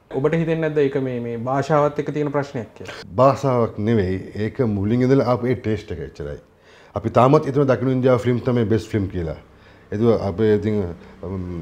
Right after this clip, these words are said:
Speaker 2: ස-, සරංගොලේ ආවා, කොටිවලිගේ ආවා. ඒ අය, ඒ ආපු අප-, අපිට ඒක බලන්න බැරිද? ඒකෙන් කියන්නේ මොකද්ද? ඒකෙන් කවුද ඇඩ් කරේ? අපි ලාංකීය ලේ ඒක ඇඩ් කරලා තියෙන්නේ. ඒකට තම සපෝට් ලැබිලා නෑ අපිට. එහෙනම් මම හිතනවා ඒක ආපහු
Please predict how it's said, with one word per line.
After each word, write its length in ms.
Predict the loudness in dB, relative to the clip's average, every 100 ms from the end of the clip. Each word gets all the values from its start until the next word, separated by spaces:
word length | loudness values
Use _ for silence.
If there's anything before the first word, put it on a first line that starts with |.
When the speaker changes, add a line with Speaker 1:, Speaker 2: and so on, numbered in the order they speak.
| -12
Speaker 2:
ස-, 220 | -12 -12 -10 -12 -14 -14
සරංගොලේ 560 | 0 4 4 2 2 0
ආවා, 280 | 0 -2 -6 -12 -20 -20 -20 -8
කොටිවලිගේ 560 | -2 2 2 2 -2
ආවා. 240 | -2 -6 -10 -18 -20 -20 -6
ඒ 160 | 2 4
අය, 120 | 4
ඒ 40 | 4
ආපු 280 | 2 2 0
අප-, 200 | 0 -2
අපිට 220 | -4 -4
ඒක 180 | -4 -2
බලන්න 320 | 0 2 2
බැරිද? 240 | 0 0 -2 -4
ඒකෙන් 320 | -8 -6 -8 -8 -16 -20 -20 _
කියන්නේ 400 | 0 2 4 2
මොකද්ද? 380 | 0 0 -2 -2 -4 -8 -16
ඒකෙන් 240 | -12 -6
කවුද 240 | -2 0 0
ඇඩ් 220 | -4 -6
කරේ? 260 | -4 -2 -2
අපි 220 | -4 -4 -4
ලාංකීය 500 | -4 -4 -4 -2 -2
ලේ 160 | 0 0 0
ඒක 140 | -2
ඇඩ් 200 | -6 -8
කරලා 240 | -6 -6 -6
තියෙන්නේ. 340 | -8 -10 -10 -14 -14
ඒකට 240 | -4 -2
තම 180 | -2 -4
සපෝට් 340 | -2 -4 -4 -4
ලැබිලා 300 | -4 -2 -4
නෑ 160 | -6 -8
අපිට. 200 | -12 -14 -18 _ _ -20 -20 -20 -8
එහෙනම් 320 | -4 0 0
මම 260 | 2 2 2
හිතනවා 440 | 0 -2 -2 0 0
ඒක 160 | 0 -2 -2 -2
ආපහු 280 | -4 -4